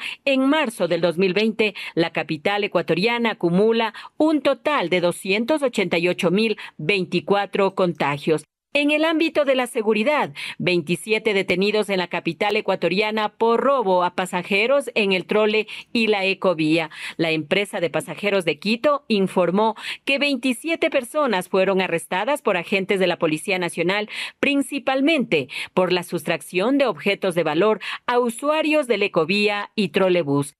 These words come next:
Cristina Guachambia, oficial de la Policía Nacional, señaló que las dos instituciones acordaron complementarse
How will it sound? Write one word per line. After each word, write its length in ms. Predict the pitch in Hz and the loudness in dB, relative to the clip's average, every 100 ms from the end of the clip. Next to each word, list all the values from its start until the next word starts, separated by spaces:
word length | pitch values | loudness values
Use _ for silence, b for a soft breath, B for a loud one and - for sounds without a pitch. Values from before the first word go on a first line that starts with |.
| - | -4
Cristina 540 | 160 156 175 190 196 | -2 -2 -2 -2 0
Guachambia, 800 | 151 139 - 233 262 226 220 190 B - | -2 -4 -2 -2 -2 0 0 -2 B -4
oficial 560 | 160 208 185 285 285 | -2 -2 -2 -2 0
de 120 | 190 | 0
la 100 | 175 | 0
Policía 400 | 165 160 156 208 | 0 -2 -2 -2
Nacional, 500 | 175 165 160 180 214 202 B | -2 -4 -4 -2 -2 -6 B
señaló 640 | - 180 175 165 170 208 190 B - | -6 -2 0 2 2 2 0 B -6
que 120 | 220 | 0
las 260 | 220 220 - | 0 0 -2
dos 280 | 311 277 185 | 0 0 0
instituciones 800 | 175 190 156 175 185 190 285 277 | -2 -2 -2 -2 0 0 0 -2
acordaron 540 | - 180 185 196 202 | -2 0 0 0 0
complementarse 920 | 196 180 170 160 147 214 214 - 208 | 0 0 0 0 0 -2 -4 -4 -6